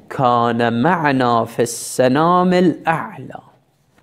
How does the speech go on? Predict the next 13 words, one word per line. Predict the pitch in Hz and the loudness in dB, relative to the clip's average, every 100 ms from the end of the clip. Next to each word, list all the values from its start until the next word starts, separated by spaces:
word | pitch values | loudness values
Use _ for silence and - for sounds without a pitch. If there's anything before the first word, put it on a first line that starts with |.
| _ _ _ _ _ _ _ _ _ _ - - - - | _ _ _ _ _ _ _ _ _ _ -20 -18 -18 -16
شیعیان | - - 175 202 196 214 214 202 202 190 | -12 2 4 6 6 4 4 2 0 0
امیرالمؤمنین، | 190 190 190 180 175 175 160 147 160 165 143 135 | -2 -2 -2 0 0 -2 -4 -4 0 2 2 0
شما | - 160 175 196 | 0 2 4 6
مورد | 175 165 165 160 | 6 6 6 6
رحمت | 151 147 175 190 202 | 6 4 2 2 2
هستید، | 175 185 - 170 151 | 2 0 0 0 2
مورد | 147 156 156 156 | 2 4 6 4
مغفرت | 147 147 151 - 156 196 214 | 4 2 0 2 4 6 4
اهل | 185 175 151 147 | 2 2 2 0
بیت | 147 147 139 | 2 0 0
هستید. | 123 - 123 117 | -4 -4 -6 -6
می‌دونید | 117 185 220 160 - | -4 -2 0 0 -2
چرا؟ | - 120 123 147 | 0 4 4 2